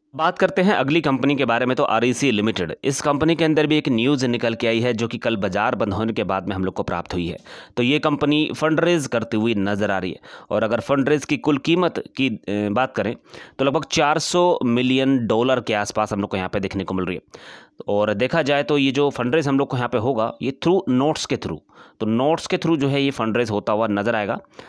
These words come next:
लगभग दो दशमलव सात पाँच परसेंट के आसपास हम लोग को इसके अंदर एक्टिविटी देखने को मिलेगी। तो overall अगर देखा जाए तो ये स्टॉक्स भी चर्चाओं में रहने वाला है। वैसे देखें तो पिछले पाँच दिनों का जो सेशन अब तक इस कंपनी के अंदर दिखाई दिया है,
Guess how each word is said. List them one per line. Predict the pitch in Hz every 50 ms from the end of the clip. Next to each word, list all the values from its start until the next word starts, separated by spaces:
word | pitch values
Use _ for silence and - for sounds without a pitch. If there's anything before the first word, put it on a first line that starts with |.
| - - - 92
लगभग | 101 104 110 120 113
दो | 104 98 120 143 165
दशमलव | 143 151 - 156 147 143 147 151 156
सात | - - - 135 120 127 147 147 -
पाँच | 123 - 117 117 127 120
परसेंट | - - 120 - 123 117
के | 104 -
आसपास | 101 101 - - 110 110 -
हम | 104 98
लोग | 98 -
को | 104
इसके | 101 - - 98
अंदर | 95 95 135 - - - _ _ -
एक्टिविटी | 107 - - 110 101 85 - 113
देखने | 104 98 - 104 95
को | - 95
मिलेगी। | 95 92 92 80 - _ _ - - - - - -
तो | -
overall | - - 135 139 151 160 170 175
अगर | 180 165 175 160
देखा | 139 151 139 156 175 156
जाए | 156 147 131
तो | - 123 101
ये | - 151 175 185
स्टॉक्स | 165 - 185 175 - -
भी | 156 165
चर्चाओं | - 143 123 107 - 120 110 110
में | 110 107
रहने | 98 95 95 95
वाला | 90 85 85 80
है। | - - - - - - - -
वैसे | - 117 120 120 147 135
देखें | 139 143 139 160 156
तो | 139 151
पिछले | 139 131 - 139 139
पाँच | - - 123 123 139 151 -
दिनों | - 151 151
का | 147 156
जो | 147 143 151
सेशन | - 143 127 - 143 135
अब | 123 - -
तक | 139 131
इस | 139 -
कंपनी | - 131 127 113 135 139
के | 117 131
अंदर | 127 117 127 113
दिखाई | 104 113 - 113 127 143
दिया | 139 131 135 131
है, | 151 165